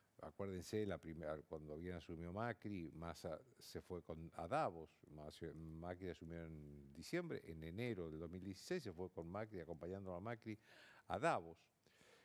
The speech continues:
Eh, y después ya empezó a tomar distancia, este, de Macri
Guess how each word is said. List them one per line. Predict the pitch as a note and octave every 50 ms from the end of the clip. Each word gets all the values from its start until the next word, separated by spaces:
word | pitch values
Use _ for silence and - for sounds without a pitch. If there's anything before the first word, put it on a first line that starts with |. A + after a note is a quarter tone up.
| - - -
Eh, | A2+ G#2+ G#2+ A2 G#2+ G#2+ G#2+ G#2 G#2 F#2 - - - - -
y | A2+ A2
después | G#2+ A2+ G#2 - - C3 C#3 B2
ya | A#2+ A2+
empezó | G#2 F#2 G2 - - G#2
a | G2+
tomar | - F#2 F#2 F#2+ F#2+
distancia, | F#2+ G#2+ - - G2 F2+ F#2 F#2 F2+ E2 - G2 G2 F#2+ - - - - - - - - -
este, | - F2 F2 E2 D#2 - - - - E2+ E2 D#2+ D#2 D#2 D2+ D2 C#2+ C#2
de | D2 D#2 D2+
Macri | E2 F2+ F#2 - - G2+ G2 E2+